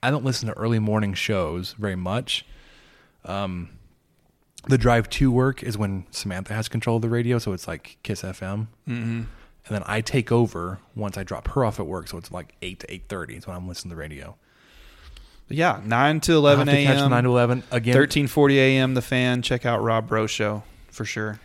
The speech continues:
Speaker 2: And that starts next week, that new
Speaker 1: This
Speaker 2: time.
Speaker 1: second, right?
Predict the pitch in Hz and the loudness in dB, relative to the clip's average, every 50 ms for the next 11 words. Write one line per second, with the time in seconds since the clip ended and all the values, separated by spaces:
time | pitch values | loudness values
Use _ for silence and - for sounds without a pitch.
0 | - - 120 123 120 117 113 - - 135 127 120 - - - 120 110 107 - - | -8 -4 -2 0 0 0 0 2 4 4 4 4 4 0 -2 -2 -2 -2 -4 -6
1 | - 113 107 104 - - - - - - - 113 110 110 113 110 110 - 135 110 | -6 -6 -6 -6 -8 -12 -20 -20 -16 -8 -6 -6 -4 -2 -2 -2 -2 0 -2 -2
2 | 110 107 107 107 - - 120 117 - - 90 92 101 123 | -2 -4 -6 -8 -4 -2 -2 -2 -2 -6 -8 -6 -8 -8